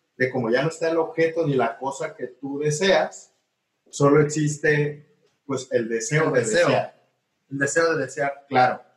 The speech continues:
Speaker 1: Y entonces es aquí donde otra vez viene esta fuerza, eh, invisible, por así decirlo, a empujarnos a conseguir un nuevo objeto de deseo. Por eso Schopenhauer decía que, pues, que la vida es sufrimiento, porque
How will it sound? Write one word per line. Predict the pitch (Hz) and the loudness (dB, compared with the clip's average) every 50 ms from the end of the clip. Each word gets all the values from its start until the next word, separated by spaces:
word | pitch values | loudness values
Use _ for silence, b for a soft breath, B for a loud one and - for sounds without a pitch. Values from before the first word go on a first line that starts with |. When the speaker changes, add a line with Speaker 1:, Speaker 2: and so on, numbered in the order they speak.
| _ _ _ | _ _ _
Speaker 1:
Y | 127 127 | 0 0
entonces | 123 123 - 127 127 135 151 147 | 0 0 0 -2 0 2 2 2
es | 143 143 151 | 2 2 2
aquí | 160 156 - 156 156 | 0 -2 -2 -4 -4
donde | 151 165 160 147 131 123 | -2 -2 -2 -2 0 0
otra | 123 139 180 185 190 190 190 | 2 2 2 2 2 2 2
vez | 180 170 170 180 180 175 - 139 | 4 4 2 2 0 -4 -6 -2
viene | 139 147 147 147 151 151 147 143 | 0 2 2 4 4 4 2 2
esta | 143 - 156 143 143 | 0 0 0 -2 -2
fuerza, | - 143 143 147 151 151 - - 151 143 139 - - - _ _ _ _ _ _ _ - | 0 0 2 2 2 0 -2 -4 -6 -4 -4 -6 -8 -12 _ _ _ _ _ _ _ -8
eh, | - 117 117 113 110 110 110 110 - _ _ _ _ _ _ _ _ _ _ | -4 -2 -2 -2 -2 -2 -6 -8 -12 _ _ _ _ _ _ _ _ _ _
invisible, | 170 165 160 143 139 135 127 - 175 185 196 190 190 180 | 2 2 4 4 4 4 2 0 -4 -4 -2 0 0 0
por | - 160 147 139 | 0 0 0 0
así | 135 - 156 156 | 0 0 -2 -2
decirlo, | 160 160 156 185 170 165 156 156 160 170 - - _ _ _ _ _ _ _ _ _ _ _ _ - | -4 -2 -2 -2 -2 -2 -2 -4 -8 -8 -10 -12 _ _ _ _ _ _ _ _ _ _ _ _ 0
a | 151 139 139 135 | 2 4 4 4
empujarnos | 131 123 135 131 - - 147 143 147 147 151 160 165 160 - - _ _ _ _ | 2 0 -2 -4 -2 0 0 0 0 0 -2 -4 -4 -4 -8 -12 _ _ _ _
a | - 139 - | -2 -2 -2
conseguir | - 139 131 123 - 135 123 117 135 160 180 185 185 - - | -2 -2 -4 -4 -6 -6 -6 -4 -2 -2 -2 -2 -2 -6 -8
un | 139 143 139 135 | -6 -6 -4 -4
nuevo | 139 135 135 135 127 | -2 -2 0 0 0
objeto | 127 - - 127 117 117 - 117 113 | 0 -2 -4 -10 -10 -10 -10 -10 -10
de | 110 110 | -10 -10
deseo. | 107 110 110 - 170 170 165 127 - - _ _ _ _ _ _ _ _ | -12 -12 -12 -8 -8 -8 -8 -8 -12 -20 _ _ _ _ _ _ _ _
Por | - 156 156 151 | 2 4 6 6
eso | 156 160 185 180 | 6 4 4 2
Schopenhauer | 180 175 156 - 147 135 - 143 139 139 151 147 135 | 2 0 0 0 -2 -4 -2 0 0 0 0 0 0
decía | 131 123 - - 170 185 190 175 151 - | -2 -2 -2 -2 -2 -2 -2 -2 -2 -4
que, | - 123 | -8 -10
pues, | 113 - - - 110 107 - - - | -14 -14 -14 -14 -14 -12 -14 -10 -6
que | 135 127 | -4 0
la | 120 120 | 0 0
vida | 120 123 127 143 151 | 0 0 0 0 0
es | 151 151 | 0 0
sufrimiento, | 165 160 - 151 147 147 147 190 - - - - - | -2 -6 -6 -4 -4 -4 -4 -4 -6 -10 -12 -14 -10
porque | - - - - - 123 117 113 113 113 | -8 -8 -8 -8 -8 -8 -6 -6 -6 -8